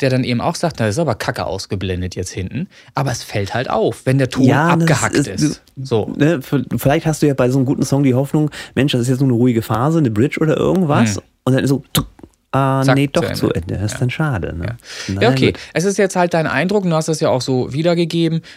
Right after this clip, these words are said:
Speaker 1: Und ich bin halt einfach der Meinung, man muss auch auf jeden Fall auf solche Details achten, dass man einen Song vernünftig ausblendet. Egal, ob das jetzt ein Fade-Out ist, auch ein Fade-Out muss funktionieren. Da muss ich, kann
Speaker 2: Mhm.
Speaker 1: ich nicht einfach zack wegblenden, da irgendwie, sondern es muss vom Gefühl her passen. Die Länge des Fade-Outs muss passen zum Beispiel.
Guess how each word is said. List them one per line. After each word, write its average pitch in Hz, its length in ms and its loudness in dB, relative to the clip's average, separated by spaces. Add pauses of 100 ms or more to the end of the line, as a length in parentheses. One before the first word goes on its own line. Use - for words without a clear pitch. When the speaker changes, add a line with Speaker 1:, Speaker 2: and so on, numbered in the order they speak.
Speaker 1:
Und 139 160 -2
ich - 160 -6
bin 160 180 0
halt 147 140 0
einfach 135 260 -4
der 120 140 -2
Meinung, 123 300 0
man 120 120 2
muss 147 180 -2
auch 117 380 -2
auf 113 140 -4
jeden 120 240 0
Fall 127 160 0
auf 113 120 -2
solche 135 300 -2
Details 120 500 -6
achten, 120 300 -6
dass 117 160 -6
man 151 140 -4
einen 101 260 -4
Song 110 360 -4
vernünftig 123 640 -4
ausblendet. 92 600 -10 (260)
Egal, 147 280 0
ob 190 100 0
das 165 140 -4
jetzt 147 180 -2
ein 123 80 -2
Fade-Out 127 560 -6
ist, - 260 -8
auch 151 120 -2
ein 156 80 0
Fade-Out 196 420 -2
muss 123 160 -4
funktionieren. 127 720 -4
Da - 80 -6
muss 165 180 0
ich, 160 120 -4
kann 104 140 4
Speaker 2:
Mhm. - 40 4
Speaker 1:
ich 165 80 2
nicht 160 140 0
einfach 156 240 -2
zack - 240 -4
wegblenden, 165 800 -2
da - 180 0
irgendwie, 165 540 0 (240)
sondern 175 260 0
es 147 100 -6
muss 180 160 0
vom 156 240 -2
Gefühl 220 540 -2
her 185 260 -6
passen. - 440 -8
Die 131 120 -6
Länge 185 300 0
des 131 220 -4
Fade-Outs - 540 -10
muss 101 180 -12
passen - 340 -14
zum - 200 -14
Beispiel. - 440 -14